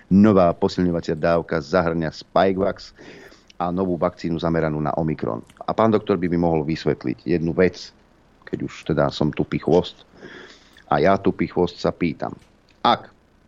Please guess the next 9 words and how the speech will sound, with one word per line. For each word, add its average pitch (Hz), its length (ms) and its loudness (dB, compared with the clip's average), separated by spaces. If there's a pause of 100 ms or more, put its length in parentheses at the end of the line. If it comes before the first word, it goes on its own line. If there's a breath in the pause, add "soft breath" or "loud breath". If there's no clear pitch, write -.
(120)
proti 85 240 -4
chrípke 117 480 -2 (720)
očkujeme - 560 0 (1600 loud breath)
s - 80 -20
tým 90 160 -4
kmeňom 104 320 0
z 95 100 -4
predchádzajúceho 87 800 0
roka, 87 320 0